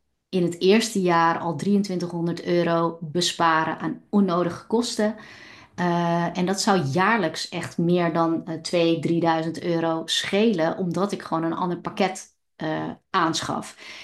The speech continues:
En dat is dus wat ik bedoel met dat ripple effect. Weet je, dat is niet begonnen omdat ik in één keer van mezelf verwacht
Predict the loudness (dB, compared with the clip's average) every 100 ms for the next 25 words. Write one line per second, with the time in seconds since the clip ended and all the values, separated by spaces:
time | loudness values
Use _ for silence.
0 | -18 -20 -20 -6 0 2 2 -2 _ _
1 | _ _ -6 2 2 4 0 4 2 2
2 | -6 -6 0 0 0 -4 -2 2 4 6
3 | 4 0 -2 0 0 0 -4 -6 -8 -6
4 | -6 -6 -6 -4 -4 -2 -2 -2 2 2
5 | 2 -2 0 2 4 2 0 -2 -2 -2
6 | -4 -2 0 4 2 2 -2 -2 -2 0
7 | -2 -4 -6 -2 -4 -4 -14 -18